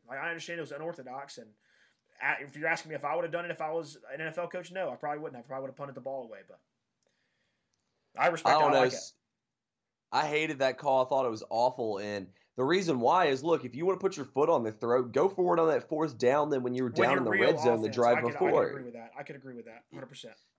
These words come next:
Speaker 2: Yeah, you know, that would've been the time to go for it, but then he just tried to, that was just, that was so foolish. That literally just gave Kansas City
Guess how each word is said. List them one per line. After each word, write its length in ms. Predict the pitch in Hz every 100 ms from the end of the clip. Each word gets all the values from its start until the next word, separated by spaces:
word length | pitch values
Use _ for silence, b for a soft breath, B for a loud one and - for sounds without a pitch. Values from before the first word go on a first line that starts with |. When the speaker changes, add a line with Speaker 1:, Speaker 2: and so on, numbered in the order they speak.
| _ _ _ _ _ _
Speaker 2:
Yeah, 300 | - 226 113
you 120 | 107
know, 160 | 123 156
that 180 | 160 196
would've 160 | 202
been 80 | 190
the 60 | 180
time 240 | 180 170
to 60 | 165
go 180 | 131 185
for 280 | 190 143 123
it, 120 | 113
but 320 | 131 - 120
then 120 | 151
he 60 | 175
just 120 | 165
tried 180 | - 156
to, 40 |
that 180 | 123 190
was 100 | 160
just, 220 | 117 -
that 100 | 165
was 120 | 175
so 180 | - 147
foolish. 400 | - 151 156 156
That 260 | 139 160 139
literally 300 | 143 160 147
just 200 | 135 110
gave 280 | 123 135 -
Kansas 380 | 131 123 -
City 280 | 127 120 113